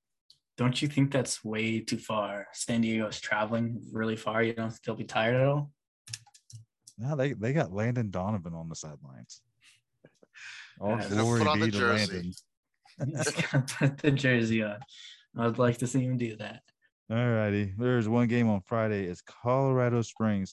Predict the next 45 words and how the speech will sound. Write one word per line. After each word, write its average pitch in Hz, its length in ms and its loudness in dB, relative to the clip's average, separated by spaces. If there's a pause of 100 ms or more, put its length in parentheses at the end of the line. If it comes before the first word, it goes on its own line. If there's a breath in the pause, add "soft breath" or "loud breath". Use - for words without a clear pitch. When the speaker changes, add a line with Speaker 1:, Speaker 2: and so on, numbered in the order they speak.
(100)
Speaker 2:
take 104 220 -4
on 95 380 -2
Jose 131 320 2
Canseco 107 580 0
and 90 140 -4
the 85 40 -10
Las 101 240 -2
Vegas 95 340 -4
Lights. - 460 -12 (640)
Josh, 101 340 -2
who 104 60 -2
you 101 180 0
got? 92 200 -4 (440)
Speaker 1:
Las 110 280 -4
Vegas 123 480 0
Lights, 117 360 -4
three 107 240 -8
to - 100 -8
two. - 160 -10 (180)
Yeah. 110 80 -16 (560)
Speaker 2:
Three 104 140 0
to 107 100 0
two? 123 240 2 (460)
Las 107 200 0
Vegas? 139 380 0
Speaker 1:
Yep. 120 240 -6
Speaker 2:
There 98 120 -4
you 120 140 -2
go, 120 160 0
Josh. 123 200 -4
Speaker 1:
Yep. 123 180 0
Speaker 2:
All 95 200 -8
right. 82 80 -6 (800 soft breath)
Well, 113 320 0
a, 101 340 -8
a 101 40 -6
bit 98 440 -4
of, 98 160 0
uh, 95 180 0
news 104 240 0
for 85 360 -6
Mariano. 101 440 2
He'll 104 220 0
enjoy 87 240 -4
this. 87 280 -8